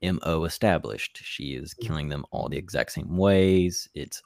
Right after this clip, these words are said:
Speaker 1: all the exact same, um, individuals she's applying it to, which are her husbands. But whenever you add in all the others, that's when she goes from being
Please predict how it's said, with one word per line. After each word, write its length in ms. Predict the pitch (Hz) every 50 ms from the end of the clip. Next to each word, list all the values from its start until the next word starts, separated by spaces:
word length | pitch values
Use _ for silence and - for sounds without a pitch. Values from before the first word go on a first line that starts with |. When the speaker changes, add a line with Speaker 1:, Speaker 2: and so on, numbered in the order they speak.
| _ -
Speaker 1:
all 320 | 78 78 78 76 76 76
the 140 | 78 71 73
exact 420 | 71 64 - - 73 71 - - -
same, 500 | - - 78 71 71 67 64 69 71 - _ _ _ _ _ _ _ _ _ _ _ _ -
um, 540 | 80 78 76 69 62 55 57 58 62 57 _ _ _ _ _ _ -
individuals 600 | - 92 82 73 78 85 90 80 87 85 80 76
she's 300 | - - 76 78 71 -
applying 360 | - - - - 92 92 92 90
it 140 | - _ -
to, 240 | - - 90 85 82
which 220 | 80 73 - -
are 220 | - 64 64 - - -
her 120 | - -
husbands. 840 | - - 107 110 104 98 98 107 104 101 101 98 98 - - - - _ _ _ _ _ _ - - _ -
But 280 | 92 87 85 80 78 _ -
whenever 280 | 92 92 92 95 87 90
you 120 | 85 - _ -
add 260 | 110 123 131 117 - -
in 480 | - 87 85 82 82 85 78 76 80 82 - _ _
all 260 | - 95 98 87 82
the 160 | 82 80 73 67
others, 480 | - - - - - - 95 - - - _ _ _ _ - - _ _ _ _ -
that's 380 | 85 90 92 90 - - -
when 580 | - 90 87 82 78 76 78 76 78 78 78 - -
she 180 | - - -
goes 260 | 80 80 82 80 76 -
from 180 | - 80 78
being 380 | 76 78 78 73 - 71 -